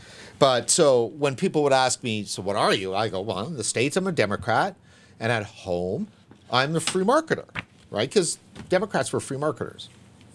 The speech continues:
pretty much. Right? Anyhow, so I bring this up because of the identity thing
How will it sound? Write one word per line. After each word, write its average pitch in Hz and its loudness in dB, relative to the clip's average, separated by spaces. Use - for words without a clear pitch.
pretty 170 4
much. - -8
Right? - -12
Anyhow, 185 6
so 165 6
I 151 6
bring 254 2
this 208 4
up 151 2
because 131 0
of 107 -6
the 113 -2
identity 101 -4
thing 95 -6